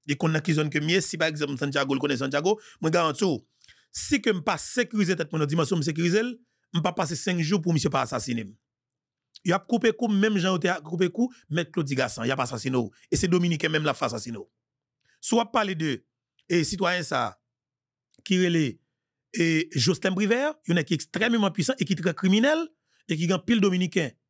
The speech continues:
qui l'a fait multimillionnaire, qui a fait riche. Si on parle de Jocelyn Briver, et que,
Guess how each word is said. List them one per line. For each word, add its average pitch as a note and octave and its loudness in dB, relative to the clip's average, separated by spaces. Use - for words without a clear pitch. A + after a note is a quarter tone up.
qui D3 -6
l'a D3+ 0
fait D3+ -2
multimillionnaire, G3 2
qui - -2
a D3+ -6
fait E3 -4
riche. B3 0
Si - 2
on B3 4
parle A#3 0
de E3+ 4
Jocelyn E3 0
Briver, B2+ 0
et F3 0
que, C#3 -2